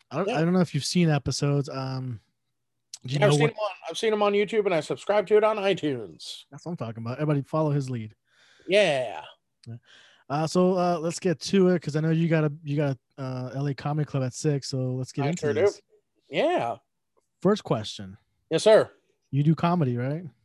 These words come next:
Speaker 2: Yeah, I mean, sure. Why not? Yeah, I do comedy. Uh, I guess I'd consider myself a comedian. Uh, I, one thing I would always do or try to keep in mind, because I have such a great respect of comedy,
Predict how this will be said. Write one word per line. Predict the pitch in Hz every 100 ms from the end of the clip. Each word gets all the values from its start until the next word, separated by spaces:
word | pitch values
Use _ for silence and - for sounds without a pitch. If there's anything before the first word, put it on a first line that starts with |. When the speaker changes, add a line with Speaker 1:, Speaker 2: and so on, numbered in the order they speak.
| _ _ -
Speaker 2:
Yeah, | 247 392 392
I | 220
mean, | 269 277
sure. | 226 254 277 196
Why | 175
not? | 214 214 - -
Yeah, | 226
I | 254
do | 208 196
comedy. | 190 175 180 196 202 190
Uh, | 165
I | 170 170 175
guess | 190 190
I'd | 180
consider | 170 151 165
myself | 156 143 156
a | 139
comedian. | 135 143 143 147 151 - _ _ _ _
Uh, | 143 147 143 131
I, | 151 160 160 160 147 98 _ _ _
one | 147 185 196
thing | 208 202
I |
would | 190 180
always | 185 180 160
do | 123 156 175 180 180 170
or | 151 156 151 147
try | - 160
to | 151
keep | 175 151
in | 147
mind, | 147 151 151
because | 139 147 127 - - -
I | 156
have | 190 202
such | 226 196
a | 151
great | 165 160
respect | 147 - 165 -
of | 160 151
comedy, | 165 165 175 180 185 180